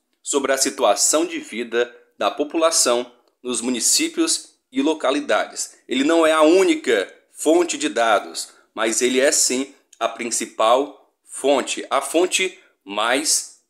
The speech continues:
confiável. Então, entender esse conceito é crucial para que você não caia em pegadinhas que a banca possa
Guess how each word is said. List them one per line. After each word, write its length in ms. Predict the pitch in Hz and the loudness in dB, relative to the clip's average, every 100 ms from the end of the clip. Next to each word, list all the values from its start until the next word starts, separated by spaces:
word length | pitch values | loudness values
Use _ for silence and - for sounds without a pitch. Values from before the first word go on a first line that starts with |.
| _ | _
confiável. 760 | - 101 95 147 147 104 90 80 _ _ | -14 -14 -6 0 4 2 0 -14 _ _
Então, 440 | 98 - 120 127 - _ _ _ _ | -18 -4 -2 -2 -8 _ _ _ _
entender 600 | - 185 - 143 107 143 | -4 -4 0 -2 0 0
esse 220 | 170 - 139 | 2 0 -2
conceito 720 | 135 123 - 101 101 160 - _ - | -2 -2 0 -2 -2 -8 -10 _ -6
é 120 | 127 | -4
crucial 680 | - 156 202 - 190 120 131 | -4 -2 0 0 0 2 2
para 180 | 170 - | 2 -2
que 120 | 190 | -2
você 340 | 175 - 196 | -2 0 0
não 220 | 254 302 339 _ | -2 -4 -8 _
caia 300 | 160 170 180 | -2 0 0
em 100 | 170 | -4
pegadinhas 960 | - 156 143 131 110 113 139 185 - - _ _ | 0 0 2 -2 -2 -4 -2 -2 -6 -12 _ _
que 100 | 185 | -2
a 100 | 135 | 0
banca 340 | 117 143 147 | 0 0 0
possa 640 | - 131 147 - 160 156 | 0 2 2 2 2 0